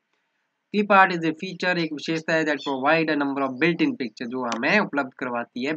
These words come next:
built-in, पहले से बनी बनाई pictures of almost every category, हर एक श्रेणी की।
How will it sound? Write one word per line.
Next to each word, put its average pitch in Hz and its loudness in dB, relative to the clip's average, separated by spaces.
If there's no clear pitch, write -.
built-in, 151 0
पहले 120 -2
से 160 -4
बनी 120 -4
बनाई 113 -6
pictures 220 2
of 175 -2
almost 127 -8
every 120 -4
category, 117 -10
हर 107 -8
एक 131 -4
श्रेणी 113 -8
की। 107 -14